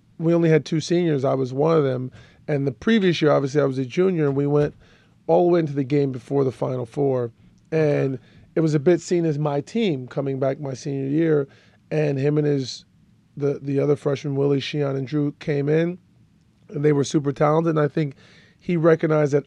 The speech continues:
Speaker 1: I also saw it as, in order to be, for our team to be great, these g-, these young guys are gonna have to grow up and be good too. So I welcomed them with open arms. I never once, like, "No, this is my team."
Speaker 2: Okay.
Speaker 1: I was like, "We're gonna be good. These guys are gonna have to help us." And,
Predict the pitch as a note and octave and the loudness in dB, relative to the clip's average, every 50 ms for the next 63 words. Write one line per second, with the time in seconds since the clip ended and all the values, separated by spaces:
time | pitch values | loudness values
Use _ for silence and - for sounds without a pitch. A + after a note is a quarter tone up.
0 | _ - D#3 E3+ F3 E3 D#3 D#3 - - D3 C#3+ B2 - E3 C#3+ C#3 C#3 C#3 C3+ | _ 2 6 6 8 8 6 6 4 0 -2 -4 -2 -2 0 0 2 2 2 0
1 | C#3 C3+ C3+ B2+ C3 - D3+ C#3+ D3 D#3 D#3 D3+ C#3+ - C#3 B2+ C3+ B2+ B2 C3+ | 0 0 -2 -4 -4 -4 -2 0 2 2 2 2 0 -4 -6 -6 -6 -6 -6 -10
2 | - _ _ _ - - C#3 C3 C3 - - - A#3+ D4 A#3+ F3 D#3 C#3 C#3 C3 | -16 _ _ _ -8 -6 -4 -4 -4 -6 -6 -6 -4 -4 -2 -2 -4 -4 -4 -4
3 | B2 C3 C3 C3 C3 - - - - - _ _ _ _ _ _ _ _ - F#3+ | -2 -2 -2 -2 -4 -6 -10 -16 -20 -20 _ _ _ _ _ _ _ _ -2 -2
4 | F3+ E3+ E3 D3 C3 E3 - - D#3+ D#3 D#3 D3 C3 E3 E3 G3 F#3+ D#3+ C#3+ C#3 | 0 0 0 -2 -2 -4 -6 -2 -2 -2 0 0 2 2 2 2 2 2 2 2
5 | C3+ B2 C3 C3 C3 C3 B2 A#2+ C3 B2 A#2+ C3+ C#3 C3+ C3 C3 B2+ D3 C#3+ B2+ | 2 0 -2 -2 -4 -4 -4 -4 -6 -4 -2 0 2 2 2 2 0 -2 -6 -8
6 | B2+ B2+ B2+ A#2+ C3 C3+ C3 B2 B2 - - - - - C#3 D#3 F#3 F#3+ - - | -6 -6 -6 -6 -6 -4 -4 -6 -6 -10 -14 -10 -6 -2 0 0 0 -2 -4 -8
7 | - - - _ - - - D#3 C#3+ D3 D3 C#3+ D3 C#3+ C3 - C#3 C#3 C3+ C3 | -18 -20 -20 _ -14 -4 0 4 4 6 6 6 4 4 2 0 -4 -4 -4 -4
8 | C3 C3 C3 C3 B2+ C#3+ C#3 C#3 C#3 C3+ C3 B2+ B2 B2 C3 C3+ C#3 C#3 C3 C3 | -2 -2 -2 -2 -4 -4 -6 -6 -4 -4 -4 -6 -6 -6 -4 -4 -4 -2 -2 -4
9 | B2+ B2+ C3+ C3+ C3+ C3 A#2+ - - C#3+ C3 B2 B2 A#2 - - - _ - F3+ | -4 -2 -2 -2 -2 -4 -6 -6 -4 -4 -2 -2 -4 -6 -8 -14 -20 _ -14 -10
10 | C3+ C3+ C3+ C3+ C3 C3 C3 B2+ B2+ A#2 A#2 C3 C3 C3 B2+ C3 C3 B2 - - | -8 -6 -4 -2 -2 0 0 -2 -2 -4 -6 -6 -6 -6 -4 -4 -6 -6 -6 -6
11 | C3+ C3 C3 C3 B2+ B2 A#2+ - C3+ C3 B2+ - - D3 C#3+ C3+ C#3+ C#3 D3+ F3+ | -6 -4 -4 -4 -6 -8 -10 -12 -16 -16 -12 -6 -4 -2 -2 0 -2 -2 -2 -2
12 | G3 F#3 E3 C#3 C#3 B2 B2 E3 G3+ A3+ B3 G#3+ - _ _ _ _ _ _ - | -2 0 0 -2 -4 -2 2 6 6 6 6 6 0 _ _ _ _ _ _ -20
13 | - _ _ _ _ _ A3 - - D#3+ F3+ E3+ D3 D3+ D3+ D3 C3+ C3 C3+ C3 | -20 _ _ _ _ _ -20 -6 -4 -2 -2 0 2 2 4 4 2 0 -2 -4
14 | C3 C3 B2+ A#2+ B2+ A#2 G#2+ D3 C#3+ C#3 C#3 - - - - - C#3+ C3+ C3 C3+ | -4 -6 -8 -8 -10 -6 -4 -4 -4 -4 -6 -12 -20 -18 -14 -10 -10 -8 -8 -10